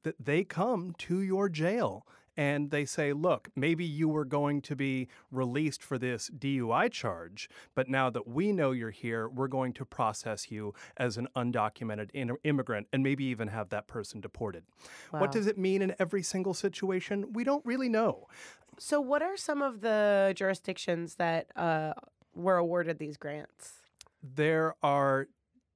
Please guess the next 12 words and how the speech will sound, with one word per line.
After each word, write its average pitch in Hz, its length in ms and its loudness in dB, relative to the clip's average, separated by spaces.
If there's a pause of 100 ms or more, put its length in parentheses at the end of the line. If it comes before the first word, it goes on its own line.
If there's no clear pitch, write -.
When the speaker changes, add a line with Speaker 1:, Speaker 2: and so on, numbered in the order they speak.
(200)
Speaker 1:
so 175 640 2
many 165 380 0
small 156 640 0
towns 147 680 -2
across 143 480 -2
the 139 120 -6
United 127 340 -2
States, 156 400 -4
the 170 120 -2
Speaker 2:
Uh-huh. 170 100 2
Speaker 1:
cities 165 260 0
like 117 160 -6